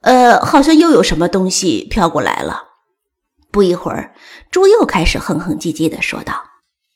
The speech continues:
在猪看来，它真的不希望再有动物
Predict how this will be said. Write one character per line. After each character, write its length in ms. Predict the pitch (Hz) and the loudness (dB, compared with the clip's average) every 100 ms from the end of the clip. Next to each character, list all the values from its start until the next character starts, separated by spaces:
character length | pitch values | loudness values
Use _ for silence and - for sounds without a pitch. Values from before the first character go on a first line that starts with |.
| _ _ | _ _
在 220 | 381 302 | -2 -2
猪 240 | 302 403 | -2 -4
看 260 | 453 330 240 | -4 -4 -4
来， 360 | 185 160 - - | -2 -4 -6 -6
它 80 | 285 | -6
真 240 | - 440 | -4 -4
的 80 | 480 | -4
不 160 | - 339 | -2 -2
希 220 | 320 381 | -2 -2
望 220 | 415 320 | 0 0
再 220 | 302 480 | 0 0
有 180 | 330 165 | 0 0
动 260 | - 269 226 | -2 -2 -2
物 180 | 196 | -4